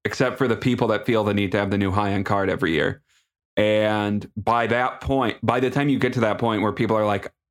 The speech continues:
"If I need a new card, I'll just get the m-, mid-range one that's four hundred dollars and gives me four K performance."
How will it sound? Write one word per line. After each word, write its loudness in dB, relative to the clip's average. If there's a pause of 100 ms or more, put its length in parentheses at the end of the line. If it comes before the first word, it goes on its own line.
(120)
"If 0
I 2
need 2
a 2
new 2
card, 0
I'll 0
just -6
get -2
the -2 (420)
m-, 2
mid-range 2
one 0 (240)
that's 0
four 0
hundred 0
dollars 0
and 0
gives -2
me 2
four 0
K 0
performance." -2